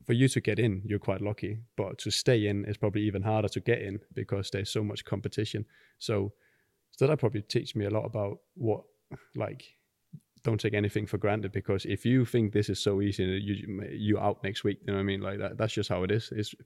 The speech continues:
quite a ruthless, ruthless, um,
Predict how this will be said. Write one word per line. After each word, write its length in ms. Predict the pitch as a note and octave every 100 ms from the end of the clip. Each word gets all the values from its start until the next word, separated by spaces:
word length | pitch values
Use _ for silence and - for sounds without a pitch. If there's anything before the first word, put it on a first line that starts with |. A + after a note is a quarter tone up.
| - -
quite 180 | G#2+
a 60 | G#2
ruthless, 380 | G2+ A2 - G#2 - _ A2+
ruthless, 720 | A2+ B2 - - G2 - - _ _ - - - _ _ -
um, 320 | F#2+ F#2 F#2